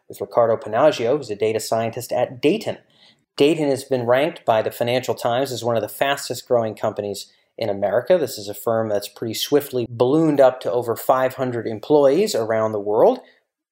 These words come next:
who work in financial services and other sectors. And we speak this week with Panaggio about financial services, specifically some particular use cases and things like open banking and external data sources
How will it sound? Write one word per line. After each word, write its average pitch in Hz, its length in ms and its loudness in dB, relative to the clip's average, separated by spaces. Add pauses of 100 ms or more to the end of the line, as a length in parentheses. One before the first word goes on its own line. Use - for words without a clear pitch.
who 135 100 0
work 127 200 2
in 123 80 -2
financial 127 440 -2
services 120 520 0
and 117 280 -2
other 110 260 2
sectors. 117 540 -2
And 139 80 -2
we 123 80 -2
speak 185 320 -2
this 160 180 0
week 160 220 -2
with 127 120 -2
Panaggio 147 680 4 (340)
about 139 540 2
financial 113 640 -2
services, 110 600 0
specifically 160 720 2
some 131 320 -2 (240)
particular 165 680 0
use 185 240 -4
cases 104 460 -4
and 95 100 -14
things 117 220 -8
like 98 180 -6
open 117 300 -4
banking 123 560 0
and - 100 -16
external 101 440 -6
data 139 260 2
sources 104 560 -6